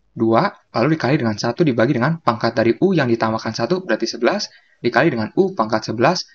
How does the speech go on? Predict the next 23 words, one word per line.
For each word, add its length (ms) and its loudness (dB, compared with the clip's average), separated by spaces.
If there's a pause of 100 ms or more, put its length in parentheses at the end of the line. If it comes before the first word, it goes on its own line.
(140)
dan 160 0
di 40 -2
sini 160 -6
kita 160 0
tambahkan 360 0
dengan 240 -2 (240)
C. 320 -2 (400)
Berarti 320 2
ini 80 2
akan 200 -2
sama 200 0
dengan 240 -2
satu 560 -2
per 400 0
dua 160 2
puluh 160 4
dua 320 2 (320)
U 240 4
pangkat 320 0
sebelas 400 -2
ditambah 400 0
dengan 240 -2
C. 320 -4